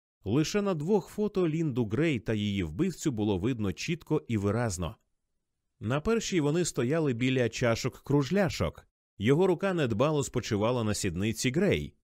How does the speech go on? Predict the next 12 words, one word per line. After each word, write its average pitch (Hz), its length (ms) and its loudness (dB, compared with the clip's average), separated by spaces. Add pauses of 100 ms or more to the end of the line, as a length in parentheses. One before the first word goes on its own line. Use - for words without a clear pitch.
(140)
На 95 180 0
другій, 113 580 0
найчіткішій 123 800 -2
серед 98 320 0
усіх, 214 460 -4
вони 139 340 0
були 151 280 0
біля 123 360 0
тиру 151 420 0
імені 120 500 -2
Енні 107 460 -2
Оуклі. 92 680 0